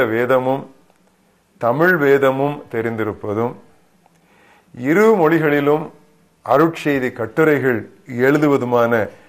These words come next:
இரட்டை பயன் எனக்கு உண்டு. வசனங்களை மனனம் செய்வதற்காய் செலவழித்த மணி நேரங்கள்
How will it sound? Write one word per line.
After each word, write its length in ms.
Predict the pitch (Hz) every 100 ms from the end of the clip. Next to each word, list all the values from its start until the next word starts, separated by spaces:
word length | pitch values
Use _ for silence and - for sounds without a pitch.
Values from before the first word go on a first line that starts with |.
| _ -
இரட்டை 460 | 110 117 - 160
பயன் 460 | 156 120 117 120 117 -
எனக்கு 300 | 110 104 -
உண்டு. 240 | 92 87 - _ _ _ _ _ _ _ _ _ _ _ _ _ _ _ _ -
வசனங்களை 600 | 127 - 220 220 196 180
மனனம் 440 | 147 123 151 165 156
செய்வதற்காய் 720 | 123 123 127 120 120 113 104 - - _ _ _
செலவழித்த 960 | - - 127 151 151 143 143 127 117 98
மணி 360 | 98 113 151
நேரங்கள் 520 | 147 127 123 117 120